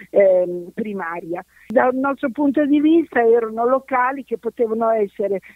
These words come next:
benissimo recuperati da un punto di vista anche della sicurezza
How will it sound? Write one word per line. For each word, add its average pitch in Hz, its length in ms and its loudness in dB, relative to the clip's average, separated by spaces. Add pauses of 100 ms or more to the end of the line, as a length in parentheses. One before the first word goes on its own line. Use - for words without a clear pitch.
benissimo 247 840 0
recuperati 190 800 0
da 175 100 -8
un 180 80 -8
punto 202 320 -4
di 180 140 -2
vista 190 400 -6
anche 185 420 -2 (320)
della 185 340 0
sicurezza 214 920 0